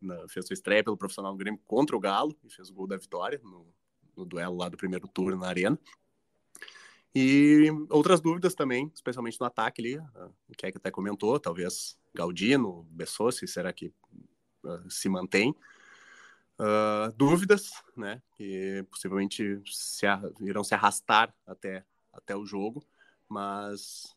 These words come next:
acho que, acho que o Grêmio, apesar de ter escorregado no último jogo, ele vem, vem embalado, já comentamos, comentei meio por cima ali, que tem jogado muito bem fora de casa, que era algo que lá atrás era um grande problema, e acho que tem total condição de, de sair com um bom resultado em B H.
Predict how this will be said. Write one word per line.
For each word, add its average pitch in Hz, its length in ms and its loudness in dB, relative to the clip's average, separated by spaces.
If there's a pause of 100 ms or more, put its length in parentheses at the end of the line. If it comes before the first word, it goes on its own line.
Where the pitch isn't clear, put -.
acho - 120 -12
que, 135 140 -6
acho - 360 -14
que 131 60 -10
o 120 40 -4
Grêmio, 113 480 0
apesar 101 520 0
de 98 160 -18
ter 101 120 -6
escorregado 95 580 -2
no 95 60 -8
último 90 240 -10
jogo, 92 220 -6
ele 95 100 -6
vem, 101 420 -8 (120)
vem 98 220 -4
embalado, 92 440 4
já 95 80 -2
comentamos, 92 640 -8 (500)
comentei 92 320 -4
meio 95 120 0
por 92 120 -8
cima 92 240 -2
ali, 90 140 -4
que - 80 -20 (200)
tem 98 140 0
jogado 101 280 4
muito 104 220 -4
bem 101 180 0
fora 117 280 4
de - 120 -4
casa, 110 340 0
que 104 100 -14
era 90 80 -12
algo 92 220 -10
que 95 240 -12 (240)
lá 98 140 2
atrás 101 260 -4
era 101 100 -8
um 104 60 -8
grande 101 240 -8
problema, 98 500 -6 (480)
e 127 40 -6
acho 113 100 -8
que - 80 -8
tem 139 180 -2 (100)
total 143 260 2
condição 117 360 -2
de, 95 240 -6 (100)
de - 100 -14
sair 90 160 -8
com 98 100 -6
um - 20 -2
bom 92 120 0
resultado 87 360 -6
em 87 60 -6
B 87 60 -2
H. 82 200 -6